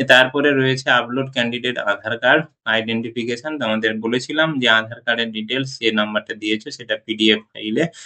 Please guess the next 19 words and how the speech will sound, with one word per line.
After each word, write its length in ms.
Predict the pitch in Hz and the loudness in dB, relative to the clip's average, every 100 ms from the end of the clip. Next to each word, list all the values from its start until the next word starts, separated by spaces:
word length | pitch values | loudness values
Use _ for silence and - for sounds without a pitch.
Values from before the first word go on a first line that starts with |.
| - - | -20 0
দু 120 | 127 139 | 6 8
এমবির 340 | 131 127 127 | 8 6 2
মধ্যে 380 | 120 110 107 135 160 - _ _ 120 | 2 0 0 0 0 -4 _ _ -4
এখানে 280 | 113 117 110 | 0 4 4
আপলোড 340 | 110 123 135 | 4 0 -4
করতে 260 | 139 139 147 | -4 -6 -6
হবে। 220 | 139 156 180 | -4 -4 0
তারপরে 400 | 131 - 123 123 | 0 0 -2 -2
রয়েছে 400 | 120 120 120 - - | -2 -4 -4 -10 -6
এজ 200 | 143 123 123 | -2 -2 -2
প্রুফ, 240 | 160 170 170 - | 0 0 0 -6
এজ 160 | 117 113 | -8 -8
প্রুফ 180 | - 120 | -6 -2
অর্থাৎ 320 | 117 - 135 127 | -2 0 -2 0
মাধ্যমিক 540 | 107 107 123 135 165 - - - 135 | 0 -2 -2 -2 -2 -6 -20 -4 0
এর 140 | 131 135 | 2 2
কোনো 200 | 123 127 | 0 0
সার্টিফিকেট 580 | - 110 131 139 123 139 | -2 -2 -2 -6 -2 -2
অথবা 340 | - 127 | -2 0